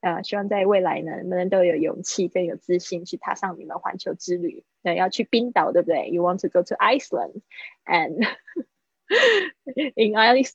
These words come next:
Iceland, they speak English very well.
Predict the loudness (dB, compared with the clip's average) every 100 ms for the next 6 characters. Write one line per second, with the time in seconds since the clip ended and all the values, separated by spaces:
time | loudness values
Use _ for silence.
0 | 2 4 4 2 -4 -2 0 0 -2 0
1 | 0 2 -2 0 0 0 0 -6 -16 _
2 | _ _ _ _ _ _ _ _ _ 2
3 | 4 4 2 -2 -4